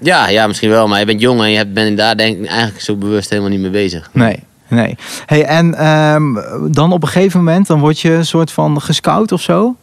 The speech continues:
Speaker 2: Op, op, voor, voor, om, om bij een grotere ploeg te komen schaatsen? Of
Speaker 1: Nou,
Speaker 2: hoe
Speaker 1: in
Speaker 2: werkt dat?
Speaker 1: principe blijf je gewoon altijd bij de club. En,
Speaker 2: Oké.
Speaker 1: eh, ja, die trainer, eh, die, eh, had wel, eh,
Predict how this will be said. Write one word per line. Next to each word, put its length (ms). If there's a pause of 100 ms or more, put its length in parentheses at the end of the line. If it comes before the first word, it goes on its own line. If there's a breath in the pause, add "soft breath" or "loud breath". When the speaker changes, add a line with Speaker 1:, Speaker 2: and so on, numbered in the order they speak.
Speaker 2:
Op, 220
op, 140
voor, 240
voor, 160
om, 260
om 180
bij 120
een 80
grotere 340
ploeg 240
te 60
komen 260
schaatsen? 380
Of 60
Speaker 1:
Nou, 140
Speaker 2:
hoe 80
Speaker 1:
in 60
Speaker 2:
werkt 140
dat? 80
Speaker 1:
principe 180
blijf 160
je 80
gewoon 520
altijd 360
bij 140
de 60
club. 300
En, 260
Speaker 2:
Oké. 120
Speaker 1:
eh, 600
ja, 200
die 160
trainer, 600
eh, 80
die, 220
eh, 180
had 140
wel, 340
eh, 120